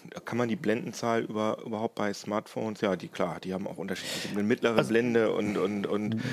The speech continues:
Speaker 1: ein bisschen dunkler
Speaker 2: Eine echte
Speaker 1: belichtet.
Speaker 2: mechanische Blende haben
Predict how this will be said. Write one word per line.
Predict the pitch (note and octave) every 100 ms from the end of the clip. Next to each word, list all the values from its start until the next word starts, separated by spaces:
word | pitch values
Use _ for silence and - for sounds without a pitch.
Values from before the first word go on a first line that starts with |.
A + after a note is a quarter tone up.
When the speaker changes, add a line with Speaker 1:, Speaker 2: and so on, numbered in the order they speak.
| -
Speaker 1:
ein | G2+
bisschen | A#2+ C3 C3+ A#2+
dunkler | - C#3 C#3+ A#2
Speaker 2:
Eine | B2
echte | C3+ C#3
Speaker 1:
belichtet. | C3+
Speaker 2:
mechanische | C3 B2+ B2+ B2+
Blende | B2+ B2+
haben | A#2+ A#2 A2+